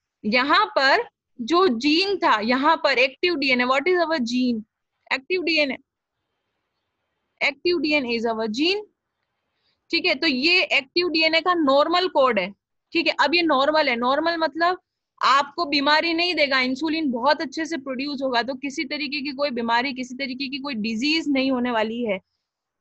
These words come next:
But धीरे धीरे क्या हुआ कि humans की food की जो habit है ना, वो change होती चली गई, lifestyle change होती चली गई। बहुत सारे हम chemical products हैं, ऐसी ऐसी चीजें यूज में लेने लग गए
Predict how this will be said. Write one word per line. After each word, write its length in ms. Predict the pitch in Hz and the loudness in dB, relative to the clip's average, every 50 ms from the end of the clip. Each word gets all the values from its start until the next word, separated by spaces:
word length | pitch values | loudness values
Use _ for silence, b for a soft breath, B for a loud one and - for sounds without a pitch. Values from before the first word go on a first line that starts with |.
| _ _ - | _ _ -2
But 180 | 214 285 302 320 | 0 2 2 2
धीरे 520 | 320 - 320 220 220 262 294 302 349 359 | 0 -2 -2 0 0 0 0 2 0 0
धीरे 300 | 277 320 330 339 349 349 | 2 2 0 0 0 -2
क्या 220 | 339 - 311 294 294 | -2 0 2 2 2
हुआ 380 | 294 277 240 226 233 254 302 339 - _ _ _ _ _ _ _ _ _ _ - | 2 2 2 2 2 2 0 -2 -6 _ _ _ _ _ _ _ _ _ _ -2
कि 300 | 302 320 339 339 320 285 | 0 2 2 2 2 2
humans 720 | 254 277 277 277 269 311 339 359 370 370 - - - _ | 0 0 0 2 2 2 2 2 0 -4 -4 -8 -14 _
की 560 | _ _ _ - - 330 339 349 359 359 370 359 - _ _ _ _ _ _ _ _ _ _ - | _ _ _ -4 -2 0 2 4 4 4 2 0 -2 _ _ _ _ _ _ _ _ _ _ 0
food 340 | 302 311 330 370 381 370 | 2 4 4 4 4 2
की 220 | 311 - - 311 330 | -2 -4 -6 -6 -2
जो 140 | 339 370 349 | 0 0 0
habit 500 | - - 233 262 247 254 262 339 285 320 | -2 -2 -2 -2 -2 0 -2 -2 0 0
है 80 | 320 | 0
ना, 120 | 320 349 349 | 0 0 -2
वो 260 | 262 226 269 285 294 | -2 -2 -4 -4 -4
change 320 | 285 285 277 277 269 254 | -4 -4 -4 -4 -2 -2
होती 220 | 247 220 233 254 247 | -4 -4 -6 -6 -8
चली 240 | 269 247 226 240 | -8 -8 -8 -6
गई, 160 | 220 233 247 226 | -6 -4 -4 -4
lifestyle 680 | 214 208 202 208 233 247 302 262 - - 277 269 262 | -2 -2 -2 -2 -2 -4 -6 -8 -6 -4 -4 -4 -4
change 260 | 254 254 269 269 254 | -4 -4 -4 -2 -4
होती 200 | 254 208 233 247 | -4 -6 -8 -8
चली 260 | 220 254 226 226 233 | -8 -8 -8 -8 -6
गई। 220 | 220 240 233 226 b b b b b b - | -6 -8 -8 -10 b b b b b b -4
बहुत 220 | 240 254 262 269 254 | 0 2 2 2 2
सारे 220 | 294 262 247 269 | 2 2 2 2
हम 200 | 277 277 247 247 | 0 0 -2 -2
chemical 420 | 226 220 214 226 254 247 - 277 254 | -2 -2 -2 -2 -4 -4 -4 -6 -6
products 460 | - 233 226 226 247 247 240 - 269 | -4 -4 -4 -2 -4 -4 -4 -6 -8
हैं, 80 | 269 | -6
ऐसी 300 | 254 226 226 220 285 277 | -4 -6 -6 -6 -6 -8
ऐसी 160 | 277 262 294 247 | -8 -8 -8 -8
चीजें 340 | 247 247 233 226 226 247 | -8 -8 -8 -8 -6 -6
यूज 300 | 254 240 247 262 285 269 | -6 -6 -6 -6 -4 -4
में 140 | 277 277 269 | -4 -4 -4
लेने 240 | 254 220 214 226 233 | -4 -4 -4 -6 -6
लग 220 | 226 220 202 190 | -6 -8 -8 -6
गए 180 | 190 214 214 | -4 -4 -4